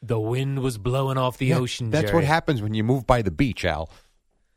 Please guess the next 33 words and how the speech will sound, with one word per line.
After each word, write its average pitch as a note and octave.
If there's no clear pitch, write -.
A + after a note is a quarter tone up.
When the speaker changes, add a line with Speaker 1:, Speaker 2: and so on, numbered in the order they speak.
Speaker 1:
I C4
just -
thought, A3
like, C#3
I F3
actually F3+
thought C#3+
of D#3
this D3+
today D3+
when B2+
I A#2
was A2
walking A#2+
the A#2+
dog B2
in B2+
the G#2
very B2
strong A#2+
winds. A#2
Like, A#2+
I G#3
could G#3+
not F#3+
get D#3+
further D3+
east C3
without B2
falling, C3
without C#3
drowning. A#2+
Speaker 2:
Correct. E3+